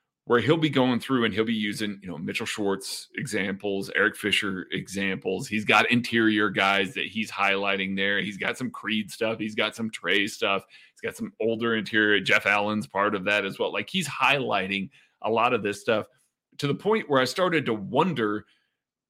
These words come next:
if Joe Thuney was doing things the way that he wanted to, because he didn't talk about him at all. One of these clinics, he's, like, an hour in. He hasn't mentioned Joe Thuney at all.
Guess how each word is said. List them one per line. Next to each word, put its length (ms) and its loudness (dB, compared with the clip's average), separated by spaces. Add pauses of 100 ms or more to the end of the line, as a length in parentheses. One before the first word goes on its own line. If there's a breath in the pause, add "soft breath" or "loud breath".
(460)
if 240 4
Joe 220 8
Thuney 500 4
was 220 4
doing 400 4
things 340 2
the 120 2
way 160 10
that 160 6
he 100 4
wanted 380 2
to, 100 2
because 240 0
he 160 2
didn't 320 -2
talk 300 2
about 240 4
him 100 2
at 80 4
all. 320 2
One 180 6
of 80 2
these 160 -2
clinics, 380 -2
he's, 380 -6
like, 160 2
an 180 0
hour 380 2
in. 160 0
He 100 2
hasn't 240 0
mentioned 400 0
Joe 180 0
Thuney 360 -2
at 80 -2
all. 320 0